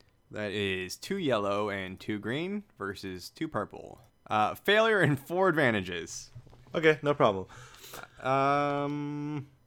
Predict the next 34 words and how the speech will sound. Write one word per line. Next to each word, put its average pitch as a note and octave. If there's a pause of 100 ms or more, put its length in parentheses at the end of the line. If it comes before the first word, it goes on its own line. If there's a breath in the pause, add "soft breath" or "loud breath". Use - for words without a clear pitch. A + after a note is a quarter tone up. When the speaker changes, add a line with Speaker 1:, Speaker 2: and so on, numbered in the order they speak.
Speaker 1:
hold A#2
on. F2
I G#2
th- A#2
Speaker 2:
No, C3+
don't, E3
don't G3+
re-roll C#3+
anything G2
because G#2+
Speaker 1:
Oh, A2+
Speaker 2:
this B2+
Speaker 1:
okay. D3
Speaker 2:
is B2+
not B2+
whether B2
or A2+
not A2
you A2
get B2+
there. G2
This A2+
is G#2+
for A#2
me. A2
This B2
was B2
to A#2+
help A2
me G#2 (260 loud breath)
rate A2+
something. F#2+ (400)
Speaker 1:
Hmm. F2 (1700 loud breath)
Speaker 2:
<laughs> -